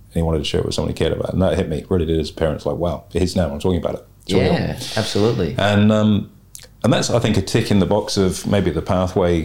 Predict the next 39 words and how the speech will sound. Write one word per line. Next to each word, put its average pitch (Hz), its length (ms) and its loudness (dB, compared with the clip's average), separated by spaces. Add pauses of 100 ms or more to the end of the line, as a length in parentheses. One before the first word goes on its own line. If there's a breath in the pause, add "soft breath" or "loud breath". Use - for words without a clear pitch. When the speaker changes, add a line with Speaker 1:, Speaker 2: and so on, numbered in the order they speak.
Speaker 1:
that 90 200 0
we're 85 140 2
kind 90 240 0
of 82 80 0
on 104 180 4
with 98 160 0
the - 100 -6
kids - 300 -4
at 76 80 -2
this 87 160 0
stage, 85 340 0
but 92 120 0
that 90 120 2
will 101 140 0
change 104 260 2
over 101 160 2
time. 131 220 0
They'll 95 140 2
get 87 160 2
older, 80 420 2
and 85 320 2
the 85 60 2
relationship 90 560 0
they 80 100 2
have 82 140 0
with 78 100 -2
money, 87 240 2
hopefully 85 320 0
these 76 480 -2
sort - 220 0
of - 40 -2
foundational 87 540 0
skills 85 340 0
are 76 100 -4
sort 85 180 0
of 78 80 -4
sitting 82 280 0
in 127 180 2
there. 67 300 0